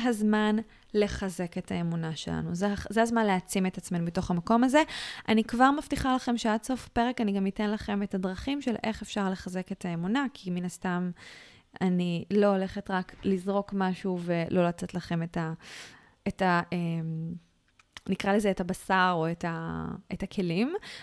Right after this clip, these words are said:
אז אני כן אתן לכם גם צעדים שאתם יכולות לעשות כדי לחזק את האמונה, אבל קודם כל חשוב להבין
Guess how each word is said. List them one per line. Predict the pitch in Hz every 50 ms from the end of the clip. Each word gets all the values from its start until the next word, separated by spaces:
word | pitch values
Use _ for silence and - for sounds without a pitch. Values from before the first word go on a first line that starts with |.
| -
אז | - 208
אני | 202 196 196 190
כן | - 214 190
אתן | 185 185 - 180 175
לכם | 180 - - 190 180 180
גם | 175 190 190 185 180 180 185 185 -
צעדים | - - 190 175 175 175 180 180
שאתם | 180 - - - 170
יכולות | 175 - - 175 170 170 170 175
לעשות | 170 170 160 - 180 -
כדי | - - 175 170
לחזק | 170 170 - - 170 175 170 170
את | 185 - -
האמונה, | 175 165 160 160 165 170 202 247 254 -
אבל | - 170 165 160 160 - 156 156 151 156 165 220 285 359 _ _ - - - - - - - - - - _ _ _ _ _ _ _ -
קודם | - - 330 339 349 359 330
כל | - 330 311
חשוב | - - 220 - - 262 262 233
להבין | 233 185 170 170 170 170 175 190 202 220 247 277